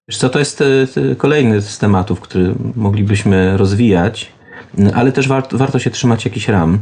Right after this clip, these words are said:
E, bardzo chciałbym, żebyśmy jeszcze w tym odcinku powiedzieli, nie wydłużając go bardzo, o tym, czego naprawdę warto się bać. E, i wydaje mi się, że my chyba obaj trochę podobnie myślimy o tej kwestii,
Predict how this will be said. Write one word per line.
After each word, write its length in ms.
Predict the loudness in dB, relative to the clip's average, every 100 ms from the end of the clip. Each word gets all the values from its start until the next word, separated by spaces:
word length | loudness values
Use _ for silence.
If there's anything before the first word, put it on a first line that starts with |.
| -4 -2
E, 240 | 0 2
bardzo 300 | 2 0 0
chciałbym, 300 | -2 0 0
żebyśmy 340 | 0 0 0 0
jeszcze 160 | -2
w 40 | -2
tym 140 | 0
odcinku 380 | 0 0 -2 -2
powiedzieli, 720 | 0 0 2 2 4 4 2 -2 -18 -6 -2
nie 100 | 0
wydłużając 500 | 2 2 2 0 0
go 100 | 0
bardzo, 560 | 0 0 0 0 0 -2 _ _ _ -4
o 140 | -2
tym, 260 | 0 0 0
czego 220 | 2 2
naprawdę 520 | 2 0 0 0 -2
warto 800 | 0 -2 -2 -2 0 2 0 -2 -4
się 160 | -4
bać. 460 | 0 0 0 -6 -18 _ -20 -20 -20 -10
E, 200 | -4 -2 0
i 80 |
wydaje 300 | 0 2 2
mi 100 | 2
się, 140 | 0 0
że 220 | 2 2
my 280 | 2 2 2
chyba 480 | 0 2 2 2 0
obaj 440 | -2 0 0 -2
trochę 240 | -2 -2
podobnie 460 | 0 0 2 2 4
myślimy 400 | 2 2 2 2
o 40 |
tej 160 | 0 -4
kwestii, 640 | -4 -8 -4 0 0 0